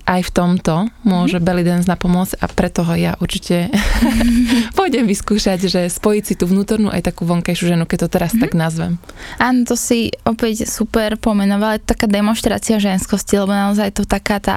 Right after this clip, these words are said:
Speaker 2: opulentnosť trošku, že sa, e, ovešiaš tými ornamentálnymi vecami. Že spravíš akoby pre seba ten čas a dáš si sebe tú, ten priestor a či si urobíš make-up,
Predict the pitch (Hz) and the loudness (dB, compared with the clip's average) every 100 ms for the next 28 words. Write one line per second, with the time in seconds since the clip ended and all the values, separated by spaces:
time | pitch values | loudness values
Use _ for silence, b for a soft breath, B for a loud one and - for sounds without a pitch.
0 | - 190 - 220 196 202 214 220 - 202 | -2 -2 0 2 2 2 2 0 0 0
1 | 190 - - 214 202 - 208 196 190 196 | 0 -2 -2 0 0 0 0 2 0 -2
2 | - 196 190 - - - 208 202 214 220 | 0 0 0 -2 -6 -2 0 2 2 0
3 | 220 - 226 202 202 - 240 240 - 226 | 0 0 2 2 -2 -2 2 2 2 0
4 | 240 247 208 208 208 208 202 202 196 202 | 2 2 2 2 2 2 4 4 2 2
5 | 208 208 - 202 185 180 - - 208 - | 0 0 0 0 0 -2 -4 0 0 2
6 | 240 247 240 233 214 208 226 208 208 - | 0 0 0 0 0 0 0 0 0 2
7 | 233 208 214 214 - 233 214 - - - | 2 2 2 -2 0 0 2 0 0 -2
8 | - - - - - 214 208 202 202 202 | -4 -6 -8 -8 -2 0 0 0 0 0
9 | 202 196 196 - 214 - 185 185 233 320 | 0 0 -2 -2 -2 0 0 2 0 -2
10 | 277 254 - 202 190 190 208 202 208 185 | -2 -2 0 2 0 0 0 2 2 0
11 | 185 - 262 311 - B B B B 202 | -2 0 0 0 -6 B B B B -2
12 | 202 - 240 233 208 208 214 202 202 - | -2 0 0 2 2 2 2 2 -2 -2
13 | 185 180 | 0 -2